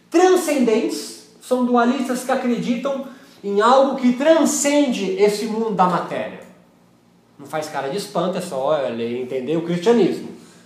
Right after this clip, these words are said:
né? Há um céu que lhe espera. Portanto, eu renego este mundo aqui, porque é um outro ideal que me espera.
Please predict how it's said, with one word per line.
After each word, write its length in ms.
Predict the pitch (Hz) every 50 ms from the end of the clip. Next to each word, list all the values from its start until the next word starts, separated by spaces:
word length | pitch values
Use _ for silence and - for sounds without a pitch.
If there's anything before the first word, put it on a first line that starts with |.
| _ _ _ _ -
né? 320 | 131 185 262 254 - - - -
Há 160 | 156 156 170 190
um 160 | 208 240 240
céu 460 | - - - - 233 226 220 226 -
que 80 | - 185
lhe 80 | 165
espera. 360 | 165 - - - 143 123 120 120
Portanto, 560 | - 208 196 - 277 311 - - 254 - - - - - - - -
eu 540 | 220 233 247 233 - - - - - - - - -
renego 840 | - 147 185 247 294 - - 254 277 320 330 330 330 240 240 269 247
este 360 | 247 240 233 - - - 254
mundo 580 | 240 220 226 247 302 339 359 359 349 254 233 208
aqui, 840 | 170 - - - - 185 196 214 247 381 - - - - - - - - - - _ - _ _ _ _ _ _ _ _ -
porque 220 | 208 214 - 254
é 60 | 262
um 180 | 262 247 226 240
outro 540 | 277 339 359 370 370 370 339 - 320 311 294
ideal 560 | 277 247 226 294 262 226 214 220 233 254 254
que 120 | 254 269 262
me 100 | 269 262
espera. 600 | 233 - - - 180 131 - - - - -